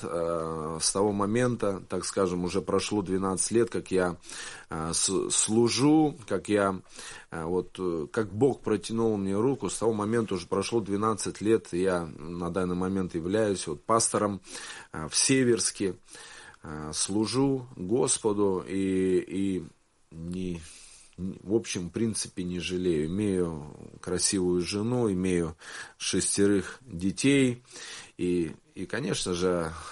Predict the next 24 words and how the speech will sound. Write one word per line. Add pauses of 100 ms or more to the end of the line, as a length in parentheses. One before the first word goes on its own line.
(1200)
когда
ты
имеешь
детей,
ты (420)
невольно
начинаешь
задумываться
о
том, (1600)
о,
о
детях,
о
их
будущем, (100)
о
их
воспитании,
а
как
их
воспитывать,
а,